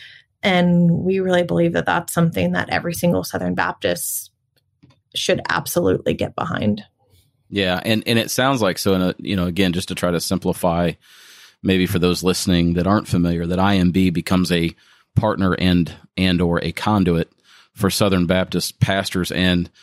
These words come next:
Speaker 2: uh, members of those churches that those pastors lead in order to get involved in, um,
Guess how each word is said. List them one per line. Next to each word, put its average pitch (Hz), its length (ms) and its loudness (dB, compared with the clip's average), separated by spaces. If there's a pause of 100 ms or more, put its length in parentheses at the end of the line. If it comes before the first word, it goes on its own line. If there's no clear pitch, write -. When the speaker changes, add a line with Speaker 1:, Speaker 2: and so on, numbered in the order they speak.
(320)
Speaker 2:
uh, 85 280 0
members 98 400 0
of 82 100 -2
those 82 220 -2
churches 80 480 -4
that 85 120 -8
those 82 160 -4
pastors 85 460 -2
lead 87 480 0 (320)
in 95 140 0
order 90 240 2
to - 120 -2
get 87 160 2
involved 90 540 2
in, 82 340 -2 (440)
um, 80 440 -4